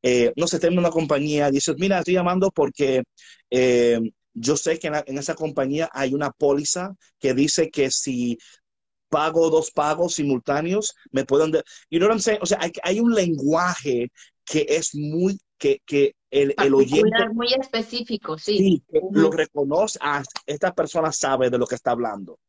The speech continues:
Speaker 2: Ujú, ujú,
Speaker 1: Y, y yo
Speaker 2: ujú.
Speaker 1: creo que, um, eh, yo creo que así también nosotros debemos de entender que hay un lenguaje en el cielo. Y yo creo que esa tensión muchas veces, patrona,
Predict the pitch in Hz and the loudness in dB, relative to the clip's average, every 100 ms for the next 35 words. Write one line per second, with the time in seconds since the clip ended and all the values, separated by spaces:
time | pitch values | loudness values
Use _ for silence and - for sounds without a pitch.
0 | _ 196 190 190 185 185 180 180 180 - | _ -12 -12 -10 -10 -10 -10 -10 -12 -16
1 | _ 147 165 156 170 208 226 226 185 170 | _ -2 2 2 2 2 0 0 0 2
2 | 156 139 143 135 123 117 - _ - 131 | 0 0 2 2 2 -2 -4 _ -2 0
3 | 127 139 160 190 196 170 - 135 - - | 4 2 2 0 0 -2 -2 -4 -4 -4
4 | 180 202 170 165 156 143 160 156 175 139 | -4 -6 -4 -4 -4 -2 -2 -2 -2 -2
5 | 139 151 156 139 131 135 135 143 139 127 | 0 -2 0 -2 0 0 0 -4 -6 -6
6 | 131 131 120 110 156 156 123 101 _ - | -8 -10 -16 -16 -2 0 0 -4 _ -20
7 | - - - 156 180 220 240 208 226 - | -20 -20 -2 0 2 2 0 -4 -6 -8
8 | 175 139 - - 127 160 160 156 160 - | -6 -6 -6 -6 -4 -4 -6 -8 -8 -8
9 | - 160 147 139 131 147 | -10 -14 -16 -16 -18 -18